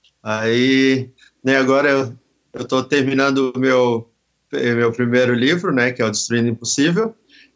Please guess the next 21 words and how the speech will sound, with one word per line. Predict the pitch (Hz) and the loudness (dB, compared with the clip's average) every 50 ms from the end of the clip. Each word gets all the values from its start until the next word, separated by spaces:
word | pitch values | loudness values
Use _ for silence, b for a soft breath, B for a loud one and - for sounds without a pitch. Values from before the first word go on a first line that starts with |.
| _ _ | _ _
e | 175 160 151 151 | 0 2 2 2
o | 151 147 | 2 0
próximo | 151 156 156 147 165 165 165 - - 160 151 143 135 - | 0 2 2 2 2 0 -2 -4 -4 -6 -6 -6 -6 -4
que, | 139 131 127 123 120 123 | -2 0 0 0 -2 -4
que | 120 117 | -4 -2
vai | 123 127 123 | -2 0 0
sair, | - - 117 120 135 | 0 0 0 0 0
eu | 151 151 | 0 0
espero | 151 - - 131 127 127 131 | -2 -2 -2 0 0 0 -2
que | 131 | -4
saia | - - 123 120 117 | -6 -6 -4 -4 -2
até | 117 123 | -2 -2
o | 120 | -4
final | 117 - 127 127 120 120 | -4 -2 -2 0 0 0
do | 120 113 120 | 0 0 0
ano, | 127 151 170 180 175 - _ _ _ _ _ _ - | 0 0 -2 -4 -6 -10 _ _ _ _ _ _ -2
é | 147 139 139 | 0 2 2
A | 139 139 | 2 2
Beleza | 135 143 135 135 143 165 165 170 165 | 2 2 2 2 2 2 0 -2 -2
do | 156 151 | -4 -4
Fracasso, | - 156 147 139 - 135 120 117 113 - - - 101 85 | -2 -2 -2 -2 0 -2 -2 -2 -2 -4 -6 -8 -10 -14